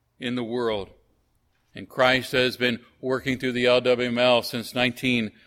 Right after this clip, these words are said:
forty-two. Pretty good model, uh, for discipleship and mission. A great model of what it means to go forward with just a little bit of faith.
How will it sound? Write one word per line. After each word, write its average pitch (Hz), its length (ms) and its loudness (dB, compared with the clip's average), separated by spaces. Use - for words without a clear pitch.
forty-two. 117 760 -2
Pretty 156 160 2
good 147 140 4
model, 135 380 4
uh, 113 320 4
for 127 200 0
discipleship 123 960 2
and 113 320 0
mission. 117 420 -2
A 117 80 -4
great 123 240 0
model 127 400 4
of 117 40 -2
what 123 140 2
it 117 60 0
means 127 380 0
to 107 280 0
go 131 220 2
forward 127 440 2
with 113 140 -4
just 123 220 -6
a 117 240 0
little 117 180 -12
bit 123 140 -6
of 123 60 -12
faith. 127 340 -4